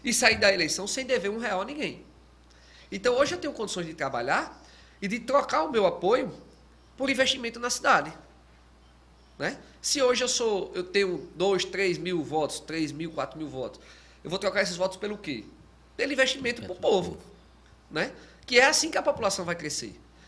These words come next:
Então, a gente vai conversar com o deputado, vai explicar que as necessidades que o município possui,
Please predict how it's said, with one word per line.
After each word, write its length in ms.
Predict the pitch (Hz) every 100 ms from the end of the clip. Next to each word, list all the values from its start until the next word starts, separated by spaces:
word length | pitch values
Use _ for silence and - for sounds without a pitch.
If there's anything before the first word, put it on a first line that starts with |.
| -
Então, 240 | - 165 214
a 80 |
gente 200 | 233 226
vai 120 | 170 160
conversar 340 | 151 156 147
com 80 | 180
o 40 |
deputado, 580 | 185 190 - 214 247 - - - - - -
vai 200 | 185 180
explicar 680 | 170 180 185 160 147 135 -
que 380 | 170 151 143 - - -
as 160 | 156 160
necessidades 540 | 165 - - 151 147
que 60 | 160
o 20 |
município 320 | 151 - 160
possui, 420 | 208 202 220 269